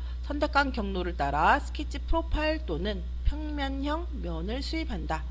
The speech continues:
자, 스윕이라고 하는 거 눌러주시고 프로파일은 당연히 동그라미겠죠.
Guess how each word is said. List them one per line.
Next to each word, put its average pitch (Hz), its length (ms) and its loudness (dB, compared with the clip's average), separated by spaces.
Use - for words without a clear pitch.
자, - 80 -6
스윕이라고 226 580 -2
하는 175 260 -2
거 156 80 -2
눌러주시고 175 960 0
프로파일은 294 800 2
당연히 151 420 -2
동그라미겠죠. 190 960 -2